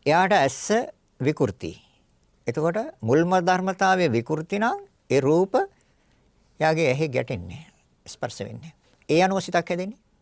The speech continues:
නැහැ. අපට ඇස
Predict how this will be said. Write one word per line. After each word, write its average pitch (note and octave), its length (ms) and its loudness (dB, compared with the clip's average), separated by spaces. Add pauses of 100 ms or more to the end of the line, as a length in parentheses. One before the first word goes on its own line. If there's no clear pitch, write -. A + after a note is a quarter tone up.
(240)
නැහැ. - 160 -20 (180)
අපට - 280 0 (1160)
ඇස C#3 140 0